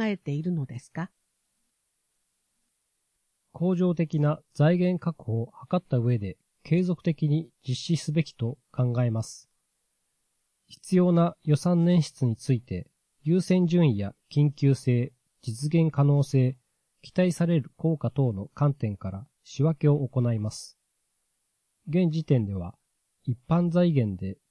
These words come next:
Speaker 2: 実施することになると想定しています。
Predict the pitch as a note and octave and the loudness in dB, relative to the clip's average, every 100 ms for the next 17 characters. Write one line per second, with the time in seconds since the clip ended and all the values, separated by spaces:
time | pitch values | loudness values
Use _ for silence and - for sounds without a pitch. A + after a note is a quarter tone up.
0 | _ A2 G#2+ D#3 C#3+ C#3+ - D3 C3+ A2+ | _ -12 -4 -2 -2 -2 -2 0 0 0
1 | A#2+ G#2+ D#3 D#3 - C3 B2 A#2 G#2+ - | -2 -2 -6 -6 -2 -2 0 -4 -6 -6
2 | G2+ F#2 - - _ | -8 -8 -14 -20 _